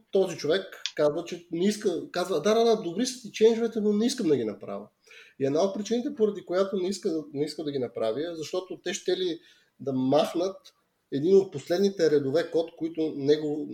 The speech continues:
са остан-, оставени от него в Linux, защото Linux са променили, да кажем, по един начин, той участва в неговата разработка и създаване. И лека по лека тази операционна система като open source продукт е еволюирала и всевъзможни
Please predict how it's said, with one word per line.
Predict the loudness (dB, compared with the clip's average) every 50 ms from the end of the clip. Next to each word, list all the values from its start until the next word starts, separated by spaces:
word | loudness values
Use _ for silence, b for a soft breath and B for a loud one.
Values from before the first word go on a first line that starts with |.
| -8 -10 -10 -10 -14
са | _ -6 -6
остан-, | -4 0 0 2 2 2 0 -4
оставени | -6 -4 -2 0 2 2 2 2 2 0
от | 0 0 2
него | 4 4 4 4 2 -4 -4 -6 -12 -10 -6
в | -6 -6 -6 -8 -12 -6
Linux, | -6 -4 -4 -6 -8 -12
защото | -6 -4 -4 -6 -4 -6
Linux | -6 -6 -2 -2 -2 -2 -2
са | -6 -10 -10
променили, | -8 -4 -2 0 0 0 0 -2
да | -8 -10
кажем, | -6 -4 -4 -4 -6 -10 -12 -8 -4 -4 -4 -4 -6 -10 _ _ _ _ -20 _
по | -2 0
един | 2 2 2
начин, | 2 0 0 -2 -6 -6 -2
той | 0 2 2
участва | 0 0 -2 -4 -4 -4 -4
в | 0
неговата | 2 2 2 0 -2
разработка | -6 -6 -6 -8 -6 -8 -8 -10 -10 -14
и | -14
създаване. | -14 -14 -8 -4 -2 -2 -2 -4 -10 -12 _ _ b b b b b b b b b b b b b b b _
И | -4 4
лека | 4 4 4 4 -2 -2
по | 0 2 2
лека | 2 2 2 0 -4 -2
тази | -2 -2 0 0 -4 -6 -8 -8 -10 -12 _ _ _ _
операционна | -12 -4 -4 -4 -2 0 0 0
система | 0 0 0 2 2 2 0 0 -6
като | -12 -6 0 2
open | 2 4 2 0 2
source | 2 0 0 0
продукт | -6 -8 -8 -8 -10 -12 _ _ 0
е | 0
еволюирала | 0 0 -2 -4 -4 0 2 2 2 2 0 -2 -4 -6 -8 -12 b b b b
и | -16
всевъзможни | -8 -6 -4 -4 -2 0 2 2 2 2 2 2 2 2 2 2 0